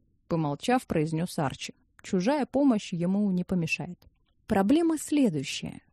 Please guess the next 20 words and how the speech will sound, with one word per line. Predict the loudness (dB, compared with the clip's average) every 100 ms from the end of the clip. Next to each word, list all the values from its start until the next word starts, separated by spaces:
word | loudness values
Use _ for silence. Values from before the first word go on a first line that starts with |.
| _ _ -4
продолжал | 0 2 2 2 0 0
доктор | 0 -2 -2 -2
Болин, | 2 4 4 2 -2 _ _ _
с | 0
трудом | 4 6 6 6
переводя | 4 4 4 4
дух | 8 6 8
и |
обливаясь | 4 8 8 6 4 0
потом | 2 4 4 -2
так, | 0 0 0
что | -4 -2 0
в | 2
ложбинках | 4 2 6 6 6 4 0
у |
основания | 4 4 6 6 6 4
шеи | 2 2 4 2 _
собрались | -4 4 6 6 4 2
две | -2 0
лужицы. | 4 4 2 -2 -8 -12